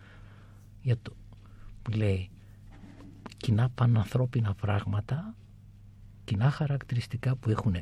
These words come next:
όλοι οι άνθρωποι, όλων των πολιτισμών, όλων των κοινωνιών, που πάντα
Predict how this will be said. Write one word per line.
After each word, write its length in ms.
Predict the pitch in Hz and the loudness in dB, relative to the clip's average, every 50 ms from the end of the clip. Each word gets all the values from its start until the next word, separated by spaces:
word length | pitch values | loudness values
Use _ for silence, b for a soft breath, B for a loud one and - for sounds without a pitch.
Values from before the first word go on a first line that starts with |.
| - - - | -4 -4 4
όλοι 240 | - 156 185 180 170 | 6 8 10 10 10
οι 60 | 160 | 8
άνθρωποι, 520 | 156 160 151 - 160 156 147 - 143 127 - | 8 6 6 6 4 2 4 2 0 0 2
όλων 240 | - 147 156 180 160 | 6 8 10 10 10
των 160 | - 160 156 | 8 8 8
πολιτισμών, 640 | 147 147 151 147 143 - 135 135 139 139 135 131 127 - | 8 6 6 4 2 2 2 4 6 6 4 4 2 0
όλων 340 | - - 143 165 180 180 160 | 4 8 10 10 10 10 8
των 200 | - 160 151 151 | 8 6 4 6
κοινωνιών, 720 | 143 - 156 143 139 135 135 135 135 135 143 156 170 165 - B B B B B B B B B B - - | 4 4 4 4 6 6 6 6 6 4 4 2 0 -2 -4 B B B B B B B B B B -8 -2
που 140 | - 113 113 - | 0 0 0 0
πάντα 460 | - 127 156 165 165 156 143 127 | 0 2 4 4 6 4 4 2